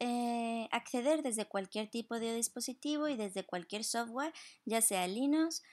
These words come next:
Macintosh o Apple o, o Windows. Yo el que tengo aquí es un Apple, por eso a lo mejor veis la pantalla un poco diferente. Voy a usar este navegador, que es el navegador Google Chrome,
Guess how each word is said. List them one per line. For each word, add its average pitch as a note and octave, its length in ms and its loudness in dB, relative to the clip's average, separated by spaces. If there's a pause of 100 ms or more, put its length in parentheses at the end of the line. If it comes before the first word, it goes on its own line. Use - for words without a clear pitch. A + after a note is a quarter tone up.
(200)
Macintosh G#3+ 720 0
o G#3 60 2
Apple C4+ 520 0
o, F#3 640 -2
o F#3+ 140 0
Windows. F3+ 680 -6 (480)
Yo A3+ 140 2
el A#3 80 2
que A#3+ 100 -2
tengo A#3 220 -2
aquí A#3+ 220 -2
es A3 100 -4
un F#3+ 180 -6
Apple, C#4 380 0
por A3 160 -6
eso G#3 140 -4
a - 20 -2
lo G#3+ 80 -4
mejor A3+ 320 -4
veis G#3 240 -4
la G3 160 -4
pantalla A3+ 400 -4
un G#3 60 -4
poco F#3+ 280 -6
diferente. F3 680 -8 (560)
Voy C#4 180 6
a D#4+ 60 6
usar D#4 260 6
este D4 240 4
navegador, B3+ 640 2
que A#3 80 -4
es - 80 -2
el A3 100 -2
navegador G#3 540 0
Google C#4+ 420 -2
Chrome, D#4+ 220 4